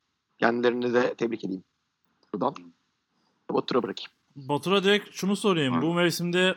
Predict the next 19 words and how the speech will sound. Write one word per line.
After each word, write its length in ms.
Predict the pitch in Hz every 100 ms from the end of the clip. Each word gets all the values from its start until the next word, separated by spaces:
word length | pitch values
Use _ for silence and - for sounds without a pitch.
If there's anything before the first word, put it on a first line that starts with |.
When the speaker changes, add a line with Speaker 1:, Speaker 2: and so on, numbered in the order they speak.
| -
Speaker 2:
bu 100 | 160
oyuncuyu 340 | 165 151 175
nasıl 180 | 175 170
buldunuz? 600 | 135 120 120 110 - - _ _ _ _ _ _ _ _ _ _ _ _ _ _ _ _ _ _ _ -
Speaker 3:
Ya 220 | 104 123
işte 320 | - - 139
zaten 400 | 120 120 156 139
genelde 560 | 117 120 127 135 131 110 _
Şubat 360 | - 117 143 143
ayında 420 | 117 123 131 - - _ -
iyi 180 | 120
oyuncu 360 | 120 107 104 95
yapıyor 240 | 90 92
Şubat 340 | 87 85 87 -
ayı. 180 | 71 - _ -
Speaker 2:
<laughs> 480 | 190 180 170 - -
Speaker 3:
Ö-, 180 | 196 -
onu 240 | 104 -
diyorum. 240 | 101 101